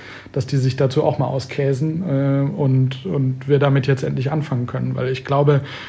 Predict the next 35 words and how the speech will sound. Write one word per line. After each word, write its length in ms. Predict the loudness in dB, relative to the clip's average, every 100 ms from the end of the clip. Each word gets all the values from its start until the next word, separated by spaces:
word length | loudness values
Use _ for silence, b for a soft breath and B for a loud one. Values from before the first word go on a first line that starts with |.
| B -2
die 60 |
letzte 260 | 0 0 0
Europawahl, 760 | 0 2 4 4 4 4 2
äh, 460 | 0 -2 -2 0 0
die 120 | -2
Situation 680 | -2 0 -2 0 2 4 4
jetzt 240 | 2 0
mit 140 | -2 2
den 120 | 2
wiederkehrenden 600 | 4 2 2 0 2 2
Krisen 400 | 2 2 2 0
zeigt 320 | 0 -2 -2
einfach, 520 | -4 -2 0 -2 -2 -8 B B B B -20 -14 -4
dass 260 | -2 0
es 160 | 0 0
eine 140 | 0
Reihe 220 | 4 2
von 180 | 2 0
Sachen 260 | 0 2 4
gibt, 380 | 2 0 -6 -4
an, 240 | -2 -2
an 100 | -2
die 100 | -2
wir 120 | -2
ran 160 | 2 2
müssen. 340 | 2 0 0
Da 100 | 0
gehört 200 | 2 0
sicherlich 380 | 0 0 2 0
die 100 | -2
Einstimmigkeit 720 | -2 -4 -2 -4 -4 -6 -6
zu, 160 | -4 0
da 140 | 2
gehört 260 | 2 2 0
sicherlich, 500 | 0 2 2 2